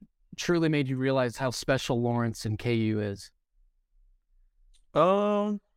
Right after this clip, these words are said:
Speaker 2: I mean, I think when you just first get there, and to be honest, like, obviously, when you're a recruit and you're going on these visits, um, like you said, it's hard to determine, like, okay, well,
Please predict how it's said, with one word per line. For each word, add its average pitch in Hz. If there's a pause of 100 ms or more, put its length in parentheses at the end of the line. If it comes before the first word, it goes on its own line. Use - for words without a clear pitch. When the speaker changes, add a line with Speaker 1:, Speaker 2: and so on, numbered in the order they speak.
(1040)
Speaker 2:
I 151
mean, 160
I 165
think 165
when 147
you 143
just 131
first 123
get 127
there, 117
and 113
to 113
be 117
honest, 117
like, 110 (180)
obviously, 143 (240)
when 127
you're 127 (140)
a 127
recruit 131
and 120
you're 117
going 123
on 120
these 113
visits, 117 (420)
um, 101 (800)
like -
you 127
said, 107
it's 101
hard 135
to 113
determine, 107
like, 90 (520)
okay, 101
well, 95